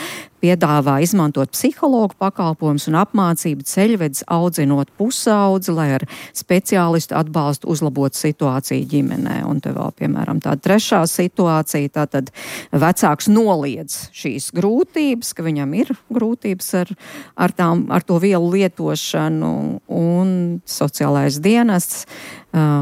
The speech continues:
vecākam nemaz nepiedāvā pakalpojumu, nu, kā varētu ar to cīnīties.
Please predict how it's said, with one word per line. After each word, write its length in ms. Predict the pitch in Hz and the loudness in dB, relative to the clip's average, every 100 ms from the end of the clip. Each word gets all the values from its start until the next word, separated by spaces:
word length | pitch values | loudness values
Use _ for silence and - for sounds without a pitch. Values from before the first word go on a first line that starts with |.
| 139 139 - - | 0 -2 -4 -6
vecākam 760 | 156 170 - 147 135 - 139 143 | 0 2 2 -2 -2 0 0 2
nemaz 380 | 143 143 139 | 2 2 4
nepiedāvā 880 | 156 151 - - - 110 - - - 156 - 185 165 - _ _ - | 2 2 0 -2 -2 -2 -2 -2 -2 -4 -4 -6 -6 -8 _ _ -2
pakalpojumu, 1000 | 170 - 156 139 180 139 143 139 143 143 | 0 2 2 0 -2 0 2 2 2 2
nu, 120 | 139 | 0
kā 200 | - 151 | 2 2
varētu 540 | 139 147 143 127 147 | 2 2 2 0 -2
ar 80 | 127 | -4
to 220 | - 143 143 | -4 -2 -2
cīnīties. 1000 | - - 143 - - - - - - - | -2 -4 -2 -2 -6 -8 -8 -10 -10 -12